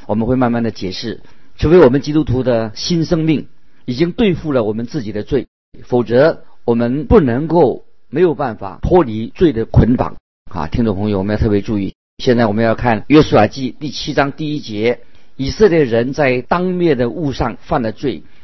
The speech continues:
因为犹太支派中谢拉的曾孙沙底的孙子加米的儿子亚干取了当灭的物，耶和华的怒气就向以色列人发作。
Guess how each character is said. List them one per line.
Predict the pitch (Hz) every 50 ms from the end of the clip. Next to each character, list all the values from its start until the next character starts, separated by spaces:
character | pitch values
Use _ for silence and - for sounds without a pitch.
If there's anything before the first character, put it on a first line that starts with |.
| - - -
因 | - 147 139
为 | 135 135 127 127 123 - -
犹 | 113 127 143
太 | - - 156 147 135 123
支 | 107 - - 151 151
派 | 139 151 143 123
中 | 113 107 143 135 139 123 - - - - - - -
谢 | - - - - 208 170 156
拉 | 143 147 143 147
的 | 131 127
曾 | 117 - - 151 151 143
孙 | - - 151 151 143 143 - - - - - -
沙 | - - - - - - 180 165 160 170
底 | 113 110 123 117 113
的 | - 113 110
孙 | - - - 185 190 175
子 | 123 120 117 - - - - - - - - - - - -
加 | - - 185 151 175
米 | 160 120 113
的 | 104 117 -
儿 | - - 120 139
子 | 139 - - 110 107 92 80 -
亚 | - 82 101
干 | 110 - 151 143 143 151 - - - - - - - - - - -
取 | - - - -
了 | 101 113 113
当 | - 127 131 131 131
灭 | 127 123 107
的 | 101 -
物， | 110 123 98 - - - - - - - - -
耶 | - 147 185
和 | 185 170
华 | 139 139 147
的 | 131 139
怒 | 151 180 208 156 -
气 | - - 175 143 113
就 | - - 170 135 131
向 | - - 147 127 113 98
以 | - 113 113
色 | - - 165
列 | 131 139 135
人 | 123 113 113 107 120 127 113
发 | - 156 139 143
作。 | - 160 143 113 - -